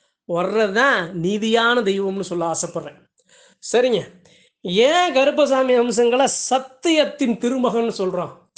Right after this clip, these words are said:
சத்தியமான தெய்வம்னு ஏன் சொல்றோம் அப்படின்னா, அவங்ககிட்ட போறோம் அப்படின்னா, நம்ம மனசுல நாம நல்லவனா இருக்கணும். போய் அங்க உண்மைதான் போ-, பேசணும், பொய் பேசக்கூடாது, கள்ளம் கவடம் இருக்கக்கூடாது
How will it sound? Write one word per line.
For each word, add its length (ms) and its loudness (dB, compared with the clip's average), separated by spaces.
சத்தியமான 1080 2
தெய்வம்னு 400 2
ஏன் 180 -4
சொல்றோம் 280 -6
அப்படின்னா, 400 -6
அவங்ககிட்ட 560 0
போறோம் 480 2
அப்படின்னா, 480 -2
நம்ம 440 0
மனசுல 580 0
நாம 480 0
நல்லவனா 720 -2
இருக்கணும். 380 -6
போய் 200 4
அங்க 180 0
உண்மைதான் 520 4
போ-, 200 2
பேசணும், 440 -2
பொய் 220 2
பேசக்கூடாது, 640 2
கள்ளம் 440 2
கவடம் 380 2
இருக்கக்கூடாது 580 0